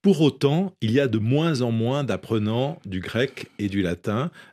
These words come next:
J'ai, j'ai regardé les chiffres et j'ai été absolument éberlué, euh, médusé,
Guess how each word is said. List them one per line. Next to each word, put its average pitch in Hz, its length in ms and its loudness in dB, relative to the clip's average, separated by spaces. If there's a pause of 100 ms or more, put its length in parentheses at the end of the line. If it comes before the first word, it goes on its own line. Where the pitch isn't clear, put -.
(120)
J'ai, 95 340 -2
j'ai 92 120 -2
regardé 113 360 2
les 101 140 2
chiffres - 320 -2
et 92 40 -6
j'ai 85 100 -6
été 95 280 -6
absolument 113 540 -4 (180)
éberlué, 127 800 4 (420)
euh, 87 320 2
médusé, 143 880 4